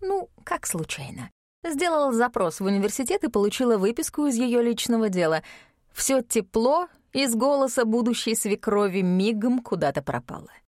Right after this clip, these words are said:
С той поры она уверилась в том, что Тесса — брачная аферистка, забеременевшая где-то на стороне и собирающаяся свалить все свои проблемы ее Сагрончику на голову. А он —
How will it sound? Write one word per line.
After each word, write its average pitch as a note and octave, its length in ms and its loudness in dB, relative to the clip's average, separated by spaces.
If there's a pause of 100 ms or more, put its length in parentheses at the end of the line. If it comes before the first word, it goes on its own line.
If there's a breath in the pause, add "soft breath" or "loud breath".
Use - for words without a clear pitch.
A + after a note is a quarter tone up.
(280)
С - 120 -8
той D4+ 160 2
поры G#3 320 2
она C4 180 2
уверилась F3 460 0
в - 80 -12
том, G3 180 0
что - 160 -2
Тесса — G#3 680 0 (360 loud breath)
брачная A3+ 720 2
аферистка, A3+ 800 -2 (220 loud breath)
забеременевшая A3 960 2
где-то G#3 280 0
на A3 140 2
стороне F4 480 2
и F4+ 40 0
собирающаяся D4+ 840 0
свалить A#3+ 460 0
все - 280 0
свои F3 220 -2
проблемы F4 500 2
ее C4 400 0
Сагрончику C4+ 800 0
на D#4+ 160 2
голову. G#3 560 2 (460 loud breath)
А G3+ 180 0
он — B3 320 2